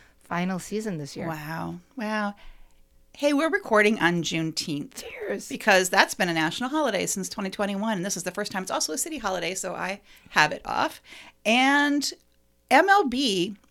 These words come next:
Speaker 2: as it turns out, is the only one of the big four men's leagues that's in season
Speaker 1: Hmm.
Speaker 2: during Juneteenth. And M L B is still trying to figure out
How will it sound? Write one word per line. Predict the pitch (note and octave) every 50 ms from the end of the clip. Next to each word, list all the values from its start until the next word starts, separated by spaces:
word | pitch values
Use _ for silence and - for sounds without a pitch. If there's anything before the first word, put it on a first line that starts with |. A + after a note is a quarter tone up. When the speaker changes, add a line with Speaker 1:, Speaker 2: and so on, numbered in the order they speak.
| _ - - _ _ -
Speaker 2:
as | G3 G#3 -
it | A3 -
turns | - D4 E4+ F4 -
out, | E3+ D3+ D#3 E3+ -
is | F#3+ F#3+ F#3
the | - G#3+ F#3 - - -
only | G3 A3+ A#3+ B3+ B3+ C#4 C#4+ C#4
one | B3 A#3 A3+ A3 G#3+ G#3+
of | G3+ G3
the | G3+ F#3
big | E3+ G3+ A3 F#3+ G3
four | - - A#3 G#3 G#3 G#3
men's | F#3+ F3+ F3+ F3+ F3+ F#3 F3+ F#3+
leagues | F#3 F3+ F#3 F#3 G3 F#3+ F#3+
that's | - F#3 F#3 -
in | - F3 F3+
season | - - E4+ D4+ G3+ D3+ - - - - _ _ - F3+
Speaker 1:
Hmm. | F#3+ A3 A#3 B3+ C#4 D4 D4 C4+ G3
Speaker 2:
during | F#3 F#3 F#3+ F#3 E3+ E3 D#3+ D#3+ F#3 B3+ - - - _ - - - _ _ _ -
Juneteenth. | - - G3+ F#3+ F#3+ G#3+ - - E3 D3+ D#3+ F3+ - - - - - - _ _ -
And | F#3 G3+
M | G3+ G3 G#3 A#3+
L | C4 A#3
B | G#3 F3+ F3+
is | F3+ F3+ F3+
still | - G#3 G3 F#3+
trying | G3 - - G#3+ G3 G3 F#3+ F#3+ G3
to | - C#4+ B3+
figure | - - - A#3+ A3+ G3+ G#3+ A3+ A3 G#3+ G#3
out | G#3 G3+ G3+ G3 G3+ - -